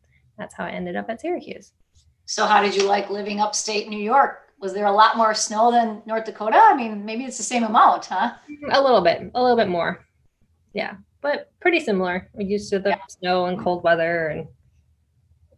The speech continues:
Speaker 1: yeah.
Speaker 2: So did you graduate with that same degree?
Speaker 1: Mm-hmm. Yep, I, um,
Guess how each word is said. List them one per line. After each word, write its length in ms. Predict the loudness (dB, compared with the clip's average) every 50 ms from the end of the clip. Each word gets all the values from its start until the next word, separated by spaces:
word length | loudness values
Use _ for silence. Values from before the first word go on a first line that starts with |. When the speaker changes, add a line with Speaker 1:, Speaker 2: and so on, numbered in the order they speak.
| _ -20
Speaker 1:
yeah. 200 | -20 -20 -20 -20 _ -20 -20 _ _ _ _ _ _ _ _ _ _ _
Speaker 2:
So 200 | -8 0 2 2
did 160 | 4 2 2 -2
you 60 | -4
graduate 720 | -4 -4 -2 2 4 6 6 4 2 2 0 0 0 0 0
with 160 | -2 -2 2
that 180 | 4 4 4 2
same 180 | 0 -4 -6
degree? 540 | -8 -10 -10 -6 -4 -4 -4 -4 -6 -12 _ _ _ _ _ _ _ -8
Speaker 1:
Mm-hmm. 320 | -6 -4 -2 -2 -2 -2 -6 -16 _ _ _ _ _ _ _ _ _ _ _ _ _ _ _ _ _ _ _ _ _ -20 _ _ _ _ _ -10 -2
Yep, 240 | 0 0 0 0 -2 0
I, 320 | 4 6 6 6 6 4
um, 640 | 4 2 2 2 2 4 2 2 2 0 -4 -8 -20